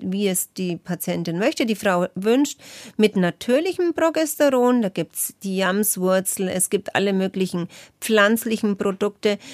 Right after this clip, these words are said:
Es gibt aber auch das physiologische Progesteron in Form von Kapseln, die man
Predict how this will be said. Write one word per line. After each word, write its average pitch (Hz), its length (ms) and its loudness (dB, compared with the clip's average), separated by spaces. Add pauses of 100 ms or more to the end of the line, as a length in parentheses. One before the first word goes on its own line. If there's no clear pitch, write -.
(140)
Es - 220 0
gibt 233 260 2
aber 190 240 4
auch 196 220 2
das - 400 0 (220)
physiologische 208 800 2
Progesteron 208 920 4
in 196 240 0
Form 185 440 2
von 180 280 -2
Kapseln, 190 600 -2
die 185 140 0
man 165 340 0